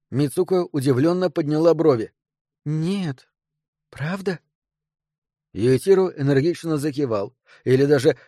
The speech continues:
не столько закивал, сколько задрожал от невыносимого напряжения.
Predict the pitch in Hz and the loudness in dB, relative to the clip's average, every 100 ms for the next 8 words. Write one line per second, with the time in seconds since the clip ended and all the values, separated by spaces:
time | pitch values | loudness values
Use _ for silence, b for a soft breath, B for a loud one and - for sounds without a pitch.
0 | b 139 143 - 156 135 135 131 127 117 | b -2 -2 2 0 2 0 0 -2 2
1 | 165 165 b b - 156 135 139 143 135 | 4 2 b b -2 0 4 2 2 2
2 | 123 117 180 135 131 131 131 - 160 151 | 2 2 2 2 2 0 0 -2 -2 0
3 | 156 156 170 147 170 127 87 | 0 -2 -4 -4 -6 -6 -12